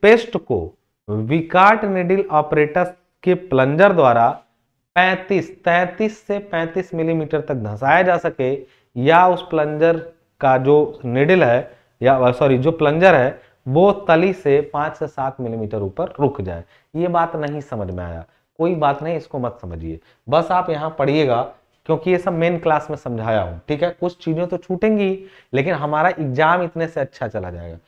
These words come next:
सघनता के लिए जब सीमेंट में पानी मिलाया जाता है तब यह पेस्ट कड़ा होने लगता है तथा सामर्थ्य ग्रहण करने लगता है, ठीक है ना, और इसके साथ ही ये अपना गाढ़ापन भी छोड़ने लगता है।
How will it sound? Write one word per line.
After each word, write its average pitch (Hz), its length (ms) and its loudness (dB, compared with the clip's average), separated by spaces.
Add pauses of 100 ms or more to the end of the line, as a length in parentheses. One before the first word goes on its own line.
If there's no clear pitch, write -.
(340)
सघनता 156 460 -2
के 208 120 -4
लिए 185 120 -2
जब 190 200 0
सीमेंट 185 420 -6
में 185 160 -8
पानी 147 240 -4
मिलाया 147 320 0
जाता 117 260 0
है 123 220 -2 (300)
तब 175 160 0
यह 175 120 2 (140)
पेस्ट 160 420 0 (220)
कड़ा 131 220 4
होने 143 260 -2
लगता 135 380 -4
है 120 100 -8 (280)
तथा 165 220 2
सामर्थ्य 156 500 -4
ग्रहण 127 300 -2
करने 104 280 -6
लगता 90 320 -10
है, 95 100 -8
ठीक 170 200 -2
है 170 60 4
ना, 180 120 -4 (460)
और 180 180 4
इसके 190 260 -4
साथ 175 380 -4
ही 190 80 -2
ये 202 180 -2
अपना 190 320 -4
गाढ़ापन 156 600 0
भी 170 140 -2
छोड़ने 127 400 -4
लगता 104 300 -6
है। 82 140 -14